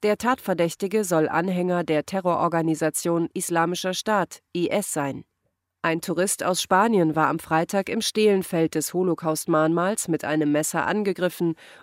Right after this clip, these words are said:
und lebensgefährlich verletzt worden. Unter Verdacht steht ein neunzehnjähriger Syrer, der in der Nähe des Tatorts im Zentrum der deutschen Hauptstadt festgenommen wurde. Trauer um Soulstar Roberta Fleck.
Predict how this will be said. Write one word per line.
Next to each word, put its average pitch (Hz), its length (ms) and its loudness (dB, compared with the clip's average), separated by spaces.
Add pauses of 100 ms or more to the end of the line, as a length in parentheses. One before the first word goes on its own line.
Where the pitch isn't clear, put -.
und 202 300 2
lebensgefährlich 185 920 0
verletzt 175 440 -2
worden. 151 420 -4 (680)
Unter 214 280 2
Verdacht 208 460 0
steht - 340 -2
ein 208 160 2
neunzehnjähriger 208 760 2
Syrer, 180 500 -2 (200)
der 147 160 0
in 147 120 -2
der 143 100 -2
Nähe 165 320 2
des 151 220 -8
Tatorts 160 580 -4
im 240 160 -2
Zentrum 175 480 0
der 151 140 0
deutschen 156 440 -2
Hauptstadt 151 480 -4
festgenommen 160 760 -2
wurde. 139 360 -4 (1700)
Trauer 226 480 2
um 160 180 2
Soulstar 190 680 2
Roberta 165 600 2
Fleck. - 440 -4